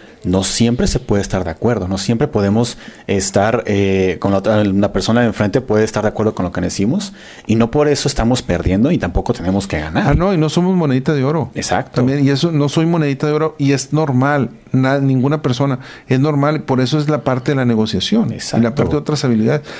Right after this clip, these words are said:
Speaker 2: El ser asertivo te ayuda, ¿verdad?, a mejorar tus habilidades de negociación,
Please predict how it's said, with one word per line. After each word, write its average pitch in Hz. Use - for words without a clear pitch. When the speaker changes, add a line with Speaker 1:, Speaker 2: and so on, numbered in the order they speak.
Speaker 2:
El 110
ser 143
asertivo 156
te 147
ayuda, 131
¿verdad?, 117
a 127
mejorar 120
tus -
habilidades 131
de 143
negociación, 123